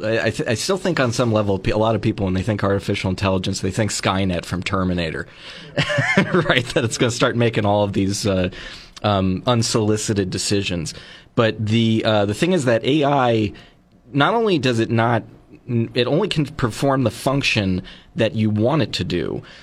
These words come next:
but beyond that, the person that creates it, people like me, have to create what's,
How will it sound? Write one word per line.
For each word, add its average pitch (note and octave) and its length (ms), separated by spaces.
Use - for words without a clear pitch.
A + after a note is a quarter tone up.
but A#2+ 160
beyond C#3+ 500
that, A#2 300
the B2 80
person D#3+ 540
that A2 180
creates A#2+ 560
it, F#2+ 120
people A2+ 260
like G2 240
me, F#2 280
have C3+ 200
to C#3+ 100
create A#2+ 560
what's, G#2+ 240